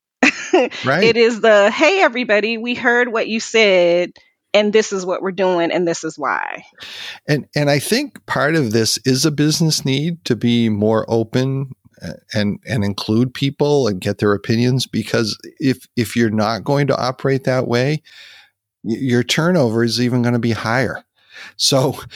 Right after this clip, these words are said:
Speaker 1: you really don't have a lot of choice. And, and I don't think employers have fully realized that, you know, they,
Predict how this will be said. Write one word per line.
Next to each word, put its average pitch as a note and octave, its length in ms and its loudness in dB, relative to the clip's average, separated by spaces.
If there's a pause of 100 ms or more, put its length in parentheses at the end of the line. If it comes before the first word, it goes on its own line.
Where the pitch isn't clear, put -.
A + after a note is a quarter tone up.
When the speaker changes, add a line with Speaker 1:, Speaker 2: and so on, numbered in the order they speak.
(180)
Speaker 1:
you C3 160 2
really G#3 340 2
don't B2+ 280 2
have A#2 160 -2
a A2 40 2
lot G#2 220 0
of G2 80 -2
choice. - 440 0
And, A2 280 -4
and G#2+ 160 -2
I A2+ 100 2
don't F3 180 0
think E3 180 -2
employers A#2+ 720 0 (140)
have A2 180 0 (220)
fully D3 460 0
realized A#2 760 0
that, A2 180 -2 (680)
you B2 160 -2
know, G2+ 280 -2 (100)
they, C#3 340 -2